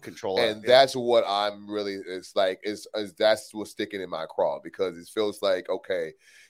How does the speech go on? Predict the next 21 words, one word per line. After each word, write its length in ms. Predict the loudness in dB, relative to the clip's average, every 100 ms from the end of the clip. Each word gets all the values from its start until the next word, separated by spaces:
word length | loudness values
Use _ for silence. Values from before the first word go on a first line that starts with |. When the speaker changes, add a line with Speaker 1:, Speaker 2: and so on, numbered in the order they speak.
| _
Speaker 2:
there's 140 | -2
a 80 | -2
lot 300 | 0 4 4
of 120 | 4
people, 300 | 0 2 2 2
and 140 | -2
then 100 | 0
like, 200 | 0 0
like 160 | 0 -2
you 80 | -2
were 80 | -2
saying 280 | 0 0
before, 280 | 0 0 0
we 100 | 0
need 80 | -4
to 40 | -2
have 120 | -2
a 40 |
real 200 | -2 -4
conversation, 540 | -2 -2 0 0 0 -2
because 360 | -2 0 0